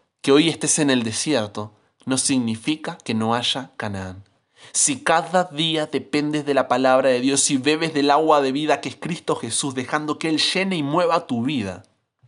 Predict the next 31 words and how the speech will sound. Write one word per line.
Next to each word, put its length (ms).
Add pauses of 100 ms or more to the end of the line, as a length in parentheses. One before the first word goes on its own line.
(880)
puedes 260
tener 200
la 80
seguridad 640 (640)
de 120
que 100
el 80
desierto 460
no 60
es 100
tu 120
destino 320
final, 460 (460)
es 180
el 100
viaje 440 (320)
hacia 200
la 140
Canaán 360
celestial. 540 (1120)
Padre, 500 (760)
realmente 360
necesitábamos 680
esta 200
palabra 380
tuya 240
en 80
este 280
día. 240 (100)
Gracias, 400
Dios. 280